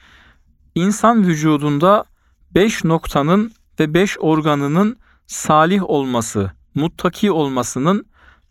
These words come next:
diğer uzuvların da hakeza muttaki olacağını ve kamil manada insanın takva vasfını alabileceğini, muttaki olabileceğini ifade ediyordu.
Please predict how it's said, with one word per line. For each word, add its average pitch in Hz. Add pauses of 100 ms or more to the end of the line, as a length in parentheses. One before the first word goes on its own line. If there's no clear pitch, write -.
(100)
diğer 180
uzuvların 185
da 151
hakeza 180
muttaki 170
olacağını 151
ve 147
kamil 165
manada 139
insanın 180 (340)
takva 160 (280)
vasfını 147
alabileceğini, 139
muttaki 151
olabileceğini 156
ifade 139
ediyordu. 131